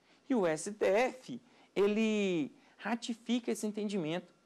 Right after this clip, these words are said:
Por quê, pessoal? Olha, nós temos a correspondência, que é uma espécie de comunicação inviolável.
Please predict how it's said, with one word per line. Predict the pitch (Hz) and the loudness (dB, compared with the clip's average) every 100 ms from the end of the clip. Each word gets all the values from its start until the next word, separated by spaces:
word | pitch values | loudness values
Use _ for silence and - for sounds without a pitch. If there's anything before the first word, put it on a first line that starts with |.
| - | -4
Por | 196 190 | -2 0
quê, | 165 | 0
pessoal? | 135 131 - 156 - - - _ _ _ _ _ _ | -2 -2 2 2 0 -6 -20 _ _ _ _ _ _
Olha, | 175 190 117 - - - - | 0 0 0 -8 -20 -20 -6
nós | 339 339 | -4 -2
temos | - 277 262 233 | 2 2 2 2
a | 247 233 | 0 0
correspondência, | - 214 302 - 220 180 202 233 | 0 0 0 -2 -2 -2 -2 -6
que | - | -2
é | 214 | 0
uma | 214 | 0
espécie | 214 - 185 190 | -4 -2 -4 -4
de | - | -4
comunicação | 202 202 202 185 175 196 | -4 -2 -4 -6 -6 -6
inviolável. | 208 190 226 202 180 175 123 | -4 0 2 2 2 0 -2